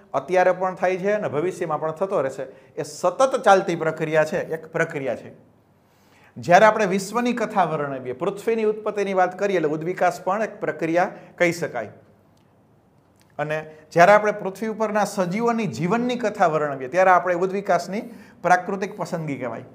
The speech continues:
એનું પરિણામ કે ભાઈ આમાં વાંદરામાંથી માણસ બન્યો,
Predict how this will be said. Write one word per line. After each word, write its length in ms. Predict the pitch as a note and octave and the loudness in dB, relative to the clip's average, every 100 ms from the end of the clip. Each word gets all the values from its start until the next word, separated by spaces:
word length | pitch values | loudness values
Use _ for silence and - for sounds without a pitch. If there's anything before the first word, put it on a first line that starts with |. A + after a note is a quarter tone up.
| - _ - | -20 _ -6
એનું 180 | D#3+ D#3+ | -4 -2
પરિણામ 340 | G3+ G3 E3 C#3 | -2 0 -2 -4
કે 60 | |
ભાઈ 120 | B2+ | -6
આમાં 380 | C3+ D#3 D#3+ D3 A#2+ - - - | -4 0 0 -2 -10 -16 -14 -2
વાંદરામાંથી 600 | D#3+ E3+ D#3+ D#3 D3+ D3 | 0 2 0 0 -4 -2
માણસ 340 | D3+ D#3 D3+ | 0 0 -2
બન્યો, 320 | D#3+ D#3+ A2+ | -2 -2 -8